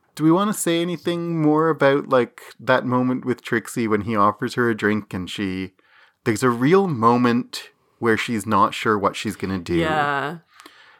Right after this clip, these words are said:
Speaker 1: And I
Speaker 2: And
Speaker 1: feel
Speaker 2: she
Speaker 1: like
Speaker 2: says she's on duty. I think it's, I think she didn't need to reveal it. I don't think that it
Speaker 1: Mm.
Speaker 2: was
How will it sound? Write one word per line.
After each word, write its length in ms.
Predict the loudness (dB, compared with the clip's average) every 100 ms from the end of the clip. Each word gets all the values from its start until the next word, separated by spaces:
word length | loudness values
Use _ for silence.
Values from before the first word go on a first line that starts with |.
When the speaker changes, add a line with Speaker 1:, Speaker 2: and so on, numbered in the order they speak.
| _ _
Speaker 1:
And 120 | -2
I 60 | -2
Speaker 2:
And 120 | -2
Speaker 1:
feel 200 | 0 0
Speaker 2:
she 40 | 2
Speaker 1:
like 100 | 2
Speaker 2:
says 160 | 2 0
she's 160 | -4
on 180 | -2 -2
duty. 300 | -4 -4 -4
I 200 | 2 2
think 460 | 6 6 4 2 -14 _ _ _ _ _ _ _ _
it's, 560 | -2 -2 -6 -10 -12 -14 -16 _ _ _
I 360 | -10 2 4 4
think 200 | 0 -4
she 100 | -4
didn't 260 | -4 -4
need 160 | -8 -12
to 140 | -10
reveal 280 | -10 -8 -6
it. 60 | -4
I 80 | -4
don't 140 | -6
think 180 | -10 -10
that 240 | -12 -12 -4
it 120 | 2
Speaker 1:
Mm. 100 | 2
Speaker 2:
was 500 | 0 -8 -12 -14